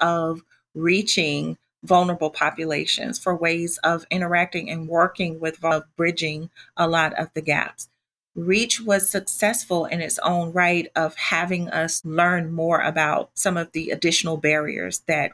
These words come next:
we weren't quite sure were in place, but it gave communities and the realism of what works in communities and the strength of advocacy and empowerment gave us that data for that, right? It also put us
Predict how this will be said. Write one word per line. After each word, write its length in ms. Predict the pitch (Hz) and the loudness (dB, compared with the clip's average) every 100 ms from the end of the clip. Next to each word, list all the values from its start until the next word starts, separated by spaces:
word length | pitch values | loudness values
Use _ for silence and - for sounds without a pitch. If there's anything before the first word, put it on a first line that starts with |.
| 165 | -6
we 200 | 170 151 | -8 -4
weren't 340 | 165 202 208 | 0 0 0
quite 260 | - 196 - | -2 -2 -2
sure 340 | - 180 143 | -2 0 0
were 200 | 160 151 | 0 -2
in 180 | - 160 | 0 -6
place, 460 | - 165 175 202 - - - | -4 -2 0 -2 -8 -14 -8
but 100 | - | -2
it 40 | 175 | 0
gave 140 | 180 | 0
communities 640 | 175 180 160 156 180 - - | 0 0 -2 -4 -4 -4 -2
and 200 | 180 175 | -2 0
the 100 | 170 | -2
realism 680 | 170 190 202 190 180 170 170 | 0 2 2 2 0 -2 -2
of 160 | 165 170 | -4 -4
what 320 | 165 180 - | 2 2 2
works 460 | 160 160 165 - - | -2 0 0 0 -6
in 160 | 170 | -8
communities 720 | 170 170 165 160 156 147 160 - - - | -6 -6 -6 -6 -6 -6 -6 -6 -10 -8
and 120 | 185 | -2
the 60 | 185 | 0
strength 380 | - 196 180 - | 2 2 0 0
of 220 | 170 165 - | -2 -2 -2
advocacy 760 | 160 151 - - 160 160 160 - | -2 -2 -4 -6 -4 -4 -6 -4
and 100 | 170 | -6
empowerment 480 | 160 - 156 160 | -2 0 0 0
gave 120 | 180 170 | 0 0
us 100 | 156 | 0
that 220 | 151 - | -4 -2
data 280 | 143 139 - | -2 0 -4
for 180 | - | -6
that, 260 | - - - | -4 -2 -4
right? 380 | - 151 175 170 - - - | 0 2 2 -2 -10 -20 -4
It 120 | 196 196 | -2 2
also 340 | 170 208 311 240 | 4 4 2 -2
put 220 | - 202 | -2 0
us 240 | 175 190 | 0 -2